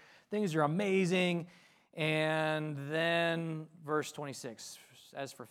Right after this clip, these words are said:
Philip, an angel of the Lord said to him, 'Go south down the desert road that runs from Jerusalem to Gaza.'"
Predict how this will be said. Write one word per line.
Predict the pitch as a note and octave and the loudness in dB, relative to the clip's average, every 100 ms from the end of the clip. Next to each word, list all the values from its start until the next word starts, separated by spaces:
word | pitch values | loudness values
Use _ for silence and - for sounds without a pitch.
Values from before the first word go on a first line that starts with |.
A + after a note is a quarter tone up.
| - | -12
Philip, | D3+ F3 - B2+ D#3 E3+ - | -4 -2 0 2 2 0 -8
an | D3+ | -4
angel | E3+ G#3 G3 | -2 2 4
of | F3+ | 4
the | D#3+ | 4
Lord | F3+ A#3 E3+ | 4 6 4
said | - E3 D3 | 0 -2 -2
to | |
him, | D3+ | 0
'Go | D3+ F#3+ | 4 4
south | G#3 B3+ G#3+ A#3 - - - _ _ _ _ _ _ _ _ _ C3+ | 8 10 12 12 8 -2 -20 _ _ _ _ _ _ _ _ _ 6
down | F3+ G3+ A#3 | 8 10 8
the | G#3+ | 8
desert | G#3 G#3+ G3 A3 | 8 8 8 4
road | F3+ E3 E3 D#3 | 6 8 6 4
that | D#3 | 4
runs | E3 F#3 F#3 | 6 6 6
from | F3+ | 2
Jerusalem | D3+ D#3+ E3+ F3+ E3+ D#3 | 2 4 4 2 0 -2
to | C#3+ | -4
Gaza.'" | C3+ B2 A2+ E2+ | -6 -8 -12 -18